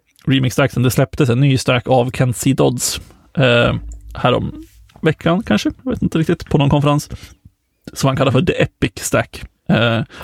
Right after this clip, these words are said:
och det kommer från, det kommer från, eh, han har ju en lång kurs som heter Epic Web Dev eller Epic React, jag kommer inte riktigt ihåg, någonting sånt. Ehm, och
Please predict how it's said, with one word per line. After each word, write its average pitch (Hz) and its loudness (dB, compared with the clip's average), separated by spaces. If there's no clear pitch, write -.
och 135 0
det 135 4
kommer 131 0
från, 143 -2
det 156 2
kommer 131 2
från, 131 2
eh, 120 2
han 127 2
har 123 6
ju 123 2
en 120 2
lång 120 2
kurs - -2
som - -4
heter - -2
Epic - -2
Web 117 0
Dev 117 0
eller 127 0
Epic - -2
React, 113 -2
jag 131 0
kommer 117 -2
inte 117 -6
riktigt - -6
ihåg, - -6
någonting 147 2
sånt. - -12
Ehm, 123 4
och 127 4